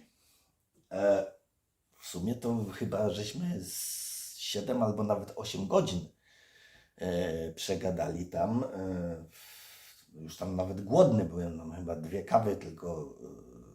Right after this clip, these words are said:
dostałem, no, zostałem poczęstowany, może trzema kawami. <clears throat> Ale nie, nie, nie to ma znaczenie. No i najpierw, najpierw wysłuchałem, e, pewnie ze dwie godziny, e,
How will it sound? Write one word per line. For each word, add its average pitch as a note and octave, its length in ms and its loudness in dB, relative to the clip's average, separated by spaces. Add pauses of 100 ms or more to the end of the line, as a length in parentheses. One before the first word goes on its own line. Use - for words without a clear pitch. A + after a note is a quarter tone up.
dostałem, D2 840 -12
no, E2 120 -10
zostałem E2 420 -10
poczęstowany, F2 720 -8
może A2+ 300 4
trzema F2+ 300 -4
kawami. - 340 -14 (840)
<clears throat> - 500 4
Ale A2+ 180 4
nie, C#3 260 6
nie, C3+ 260 6
nie B2 140 6
to C#3 140 6
ma A2 140 8
znaczenie. - 460 -6
No G2+ 200 0
i F#3+ 380 2 (320)
najpierw, D3 580 2 (920)
najpierw D#3+ 380 2
wysłuchałem, A#2+ 800 6 (1400)
e, F2+ 380 2
pewnie G#2 420 0
ze G2+ 140 0
dwie G2+ 240 2
godziny, G2+ 500 2
e, G2 1040 2